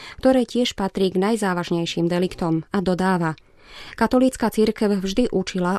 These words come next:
už od svojich počiatkov, že kňazské svetenie je vyhradené len pre mužov. Je to fakt, ktorý sa nemôže zmeniť ani napriek zmenám doby. Toto však neuberá nič na význame základnej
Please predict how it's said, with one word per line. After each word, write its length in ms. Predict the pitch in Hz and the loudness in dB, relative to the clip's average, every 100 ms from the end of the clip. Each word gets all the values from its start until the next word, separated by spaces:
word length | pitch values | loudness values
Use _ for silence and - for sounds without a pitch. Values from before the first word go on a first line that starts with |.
| 190 | -2
už 160 | 185 | -2
od 160 | - 185 | -2 -4
svojich 320 | 180 165 165 | -2 -4 -2
počiatkov, 720 | 175 170 185 - - 190 208 - - 196 | -4 -2 -2 -2 2 4 2 -2 -8 -2
že 160 | 202 | 0
kňazské 400 | - 214 - 262 | 2 2 2 -4
svetenie 640 | - 180 - 185 196 214 190 | -2 -4 0 2 4 4 2
je 160 | 180 | 0
vyhradené 640 | 202 214 208 190 185 180 170 | 0 0 0 2 2 2 0
len 240 | 180 190 | 2 2
pre 160 | 185 190 | 0 0
mužov. 480 | 214 202 170 160 - - - - | 0 0 0 -2 -6 -20 -20 -4
Je 80 | 240 | -2
to 160 | 254 202 | 0 0
fakt, 400 | 185 180 - - - | 0 -2 -4 -10 -2
ktorý 240 | 190 180 | 0 0
sa 160 | - 170 | -2 0
nemôže 480 | 175 190 214 220 | 2 4 4 0
zmeniť 480 | 202 196 190 185 - | 2 2 4 0 -2
ani 160 | 214 240 | 0 2
napriek 480 | 208 190 208 190 - | 0 0 -2 -4 -4
zmenám 480 | 175 175 170 170 | -4 -2 -2 0
doby. 320 | 175 185 175 - _ - - - | 2 2 2 -2 _ -20 -20 -12
Toto 240 | - 247 269 | -2 0 0
však 240 | - 226 | 2 2
neuberá 480 | 220 240 220 202 180 | 4 4 2 2 2
nič 320 | 185 226 - | 2 2 0
na 80 | 190 | 0
význame 480 | 196 196 190 190 180 | 2 0 0 0 0
základnej 560 | 175 175 185 180 185 | 0 -4 -2 0 0